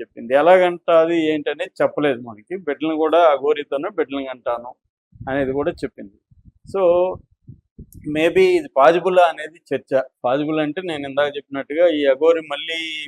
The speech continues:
మేల్గా, already male to female, ఆ, కన్వర్షన్ అనేది జరిగింది. మళ్ళీ ఫి-, male to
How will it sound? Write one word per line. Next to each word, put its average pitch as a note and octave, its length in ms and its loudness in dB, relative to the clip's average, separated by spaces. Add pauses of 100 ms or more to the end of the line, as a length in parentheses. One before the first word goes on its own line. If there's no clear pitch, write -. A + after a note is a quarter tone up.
మేల్గా, C3 640 -4
already D3+ 420 -2 (680)
male E3+ 320 2
to E3 100 0 (120)
female, C#3+ 340 -2 (360)
ఆ, B2 100 -8 (100)
కన్వర్షన్ D3+ 500 -2
అనేది C3+ 340 -6
జరిగింది. C3 500 -6 (360)
మళ్ళీ G3 400 0
ఫి-, E3 400 -6
male E3+ 280 0 (120)
to D#3 100 -2